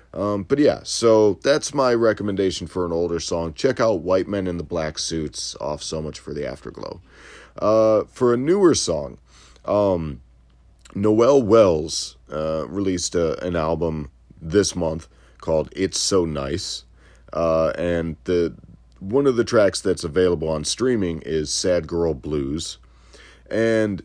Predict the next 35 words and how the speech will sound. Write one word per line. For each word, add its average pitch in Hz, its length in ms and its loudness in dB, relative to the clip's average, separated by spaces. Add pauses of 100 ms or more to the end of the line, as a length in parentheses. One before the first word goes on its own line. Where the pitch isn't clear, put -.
(100)
uh, 87 480 0 (1200)
Noel 139 380 4
Wells 123 380 4
is 98 120 -4
pri-, 104 460 0 (180)
primarily 120 520 0
known 104 260 -2
as 87 140 -4
a 82 40 -10
comedic 92 440 -4
actor. 78 520 -6 (420)
Uh, 73 640 -2
she - 180 -8
was 85 140 -6
on 76 220 -6
S 85 260 -4
N 85 160 -4
L, 113 640 4
Comedy 78 380 -8
Bang 113 500 -2
Bang. 107 560 -2 (340)
Uh, 73 320 -6
she 95 160 -6
had 87 120 2
a 82 40 -2
main 104 320 -2
role 98 320 2
in 85 80 -4
season 85 540 -4
one 90 200 -2
of 80 140 -10
Master 82 420 -4
of 78 120 -8
None, 104 380 -2
which 95 360 -2